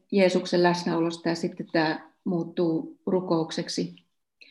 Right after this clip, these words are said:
Myös minun köyhän luokseni käy Jeesus vapahtaja, ja ota asunnoksesi sydämen halpa maja.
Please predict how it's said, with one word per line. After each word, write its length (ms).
Myös 220
minun 360
köyhän 460
luokseni 520
käy 240
Jeesus 400
vapahtaja, 680
ja 80
ota 260
asunnoksesi 640
sydämen 540
halpa 340
maja. 380